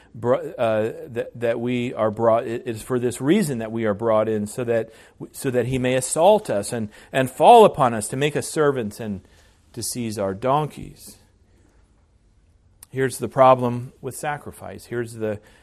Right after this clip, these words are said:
here's the problem with the offer of grace.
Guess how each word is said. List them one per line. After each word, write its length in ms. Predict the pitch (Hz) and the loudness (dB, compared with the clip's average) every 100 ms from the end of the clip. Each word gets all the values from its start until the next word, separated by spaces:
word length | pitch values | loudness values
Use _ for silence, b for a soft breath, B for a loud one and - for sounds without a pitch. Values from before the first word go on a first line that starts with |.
| b b | b b
here's 240 | 131 113 | -6 -6
the 100 | - | -8
problem 640 | - - 131 131 123 110 | -10 0 6 6 4 -4
with 160 | 113 104 | -6 -8
the 160 | 127 - | -12 -2
offer 480 | 117 123 - 127 127 | -2 -2 -4 -10 -10
of 220 | 120 123 | -12 -12
grace. 640 | 123 147 139 85 - - | -10 -10 -10 -14 -16 -20